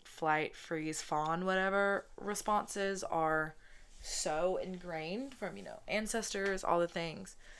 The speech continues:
But I just, I just took it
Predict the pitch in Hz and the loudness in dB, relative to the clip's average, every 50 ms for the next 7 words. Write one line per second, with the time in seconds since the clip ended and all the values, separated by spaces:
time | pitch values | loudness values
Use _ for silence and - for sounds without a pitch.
0 | - - - - - - - - 185 175 - - 185 170 165 160 156 - - - | -20 -20 -20 -20 -20 -20 -18 -16 -16 -8 0 4 6 6 6 6 4 0 -4 -2
1 | - 170 165 165 170 170 170 170 165 170 165 165 - - - - - - 170 170 | 2 4 6 6 6 6 4 2 2 2 0 0 0 -4 -10 -8 -4 -2 -2 0
2 | 165 156 - - - 262 - 170 - | 0 -2 -2 0 0 2 2 0 -2